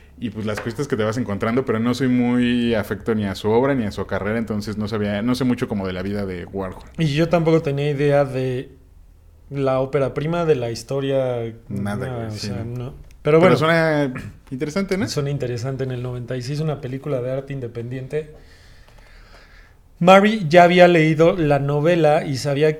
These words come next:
Speaker 1: Mary.
Speaker 2: la, Mary. Mary. La Mary.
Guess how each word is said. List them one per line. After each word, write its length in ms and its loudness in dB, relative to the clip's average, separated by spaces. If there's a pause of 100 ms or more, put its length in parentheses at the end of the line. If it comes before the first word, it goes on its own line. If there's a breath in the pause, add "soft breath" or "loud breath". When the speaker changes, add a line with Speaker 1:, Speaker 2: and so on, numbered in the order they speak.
(180)
Speaker 1:
Mary. 200 6
Speaker 2:
la, 220 4 (100)
Mary. 440 0 (440 soft breath)
Mary. 300 -10 (340)
La 160 -10
Mary. 360 -6